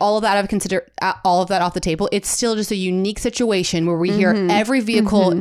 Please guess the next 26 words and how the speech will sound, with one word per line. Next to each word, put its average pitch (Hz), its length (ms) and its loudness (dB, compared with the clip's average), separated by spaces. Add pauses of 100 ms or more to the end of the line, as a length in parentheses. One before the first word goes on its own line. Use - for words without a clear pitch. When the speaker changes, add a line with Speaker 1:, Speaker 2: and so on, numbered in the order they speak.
Speaker 1:
is 208 160 -2
recalled 185 360 -2
and 175 160 -6
every 202 220 0
vehicle 196 300 -2
has 180 100 -2
to - 60 -8
be 170 100 0
repaired. 139 420 -4 (1200)
And 208 120 0
they're 208 100 2
gonna 196 120 0
do 196 120 0
it - 40 -2
with 170 100 -2
pop-up 170 300 -4
tents. - 340 -10 (480)
And 226 140 0
maybe 220 180 0
the 285 80 -4
pop-up 247 300 0
tents 277 260 -2
are, 185 160 -2 (160)
so 226 120 0
everyone's 220 200 0
like, 214 220 -4